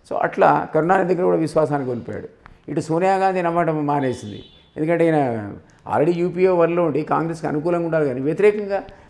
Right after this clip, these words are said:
మీరు లాబీ చేయకూడదు కదా, గ్రూపులు కట్టకూడదు కదా, ఆ గ్రూపులు కట్టే ప్రయత్నం చేశాడు.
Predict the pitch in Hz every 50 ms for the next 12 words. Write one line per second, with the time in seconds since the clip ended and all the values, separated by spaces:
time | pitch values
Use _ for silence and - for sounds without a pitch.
0 | - - - 127 135 135 151 170 196 202 175 165 160 156 151 117 101 - 95 110
1 | 120 107 - - - - - - - _ - 127 165 185 180 185 165 156 - 156
2 | 147 139 120 113 104 98 107 117 - - - - - 160 151 139 175 214 214 220
3 | 220 220 214 214 214 196 202 208 180 190 190 185 185 160 131 143 - - - -
4 | - - -